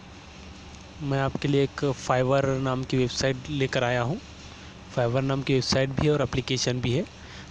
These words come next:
जिसके ज़रिए आप घर बैठे आसानी से पैसे कमा सकते हो। इस एप्लीकेशन में आप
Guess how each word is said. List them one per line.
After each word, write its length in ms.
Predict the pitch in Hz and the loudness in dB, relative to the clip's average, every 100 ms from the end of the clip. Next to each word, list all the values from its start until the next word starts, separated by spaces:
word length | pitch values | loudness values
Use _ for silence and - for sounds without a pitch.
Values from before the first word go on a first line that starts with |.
| - | 0
जिसके 240 | 131 160 | 2 4
ज़रिए 280 | 131 139 143 | 6 6 6
आप 120 | 143 | 4
घर 220 | 131 135 | 4 2
बैठे 260 | 131 131 131 | 4 4 4
आसानी 380 | 127 - 123 123 | 2 2 2 2
से 120 | - | 2
पैसे 340 | - 120 - | 2 2 2
कमा 380 | 127 123 117 117 | 0 0 2 2
सकते 360 | 113 120 - 120 | 2 0 2 2
हो। 200 | 110 110 - - - - - - - - - - - - - - - | 2 0 -6 -18 -20 -18 -18 -18 -18 -18 -18 -18 -16 -16 -16 -18 -2
इस 120 | 156 | 2
एप्लीकेशन 560 | 151 151 - 165 - 165 | 2 2 2 2 2 4
में 160 | 165 | 4
आप 220 | 160 160 | 4 2